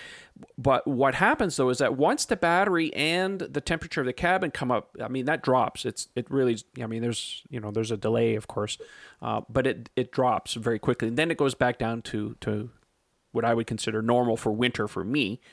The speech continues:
Um, so yes, most, uh,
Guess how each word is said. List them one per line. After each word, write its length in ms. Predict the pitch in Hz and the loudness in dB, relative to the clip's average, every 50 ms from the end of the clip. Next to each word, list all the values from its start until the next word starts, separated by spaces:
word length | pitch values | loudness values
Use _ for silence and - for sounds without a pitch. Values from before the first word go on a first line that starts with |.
| - - - - - - _ _ | -20 -20 -20 -20 -20 -20 _ _
Um, 480 | - 117 113 113 113 113 117 117 120 - _ _ _ - - - | -4 -2 0 0 0 0 -2 -4 -6 -8 _ _ _ -20 -10 -6
so 160 | - - 151 | 0 0 2
yes, 380 | 151 170 170 131 - - - - | 4 4 4 4 2 0 -4 -2
most, 480 | 160 143 143 160 190 220 - - - - | -2 2 4 4 4 4 2 -2 -2 -2
uh, 80 | 135 | -2